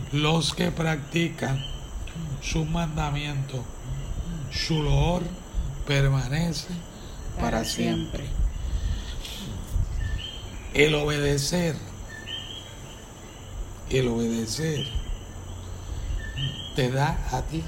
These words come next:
Speaker 1: sabiduría. Ojo, no es que obedezcas lo malo, porque no es obedecerlo todo.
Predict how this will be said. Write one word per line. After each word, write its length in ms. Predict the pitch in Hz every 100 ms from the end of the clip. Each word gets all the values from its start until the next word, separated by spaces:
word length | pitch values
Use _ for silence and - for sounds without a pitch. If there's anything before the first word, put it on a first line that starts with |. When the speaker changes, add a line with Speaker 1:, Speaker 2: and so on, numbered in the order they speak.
| -
Speaker 1:
sabiduría. 840 | - - 127 117 113 98 90 - - - - - - - - - 880 - - - - 175 - - - - - - - - - - - - - - - -
Ojo, 440 | - 180 151 117 104 - - - - - - - - - - -
no 100 | 147
es 60 | 139
que 120 | 143
obedezcas 540 | 175 175 170 165 - 160
lo 160 | 139
malo, 340 | 131 139 151 139 - - - - - - - - - - - - - - - - - - - 92 90 - -
porque 260 | - 120 120
no 80 | 120
es 240 | 135 147
obedecerlo 600 | 151 147 139 - 143 139
todo. 380 | 139 127 139 135